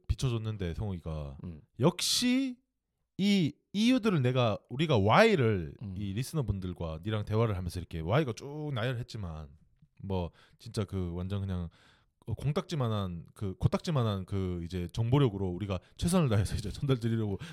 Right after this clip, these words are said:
Speaker 1: 노력을 했지만
Speaker 2: 음.
Speaker 1: 결국에 실천하는 거는 자기 자신이거든.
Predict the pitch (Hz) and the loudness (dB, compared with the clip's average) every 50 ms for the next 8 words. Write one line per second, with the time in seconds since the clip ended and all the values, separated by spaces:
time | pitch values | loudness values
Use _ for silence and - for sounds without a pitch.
0 | - - - 151 175 165 131 113 143 185 - - 165 139 143 151 110 - - 107 | 2 6 8 8 8 8 6 2 -2 -2 -2 -2 0 2 4 4 4 2 -2 -8
1 | 101 - - - - 160 226 262 277 285 285 294 254 254 190 - 254 240 - 226 | -10 -10 -2 4 8 8 8 8 6 4 0 2 2 2 2 2 0 0 2 4
2 | 202 190 180 175 190 175 165 139 165 185 143 95 - - 160 185 156 156 147 - | 4 4 4 2 2 4 4 6 6 6 4 4 2 2 2 2 2 0 0 -2
3 | 190 160 98 82 76 92 139 | -2 -4 -2 -2 -4 -4 -6